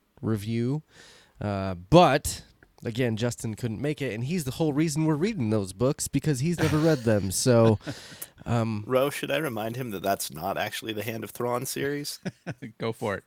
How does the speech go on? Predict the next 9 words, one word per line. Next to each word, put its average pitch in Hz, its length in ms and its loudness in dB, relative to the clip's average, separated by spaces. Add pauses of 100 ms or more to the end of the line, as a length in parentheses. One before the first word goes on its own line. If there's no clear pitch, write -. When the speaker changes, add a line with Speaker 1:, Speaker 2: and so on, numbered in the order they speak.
Speaker 3:
I 117 100 -4
wasn't 123 240 -4
gonna 131 160 -2
say 143 240 0
anything. 143 300 -2
I'm 139 140 0
a 151 40 0
guest. 120 400 -2 (1300)
<laughs> 165 80 -4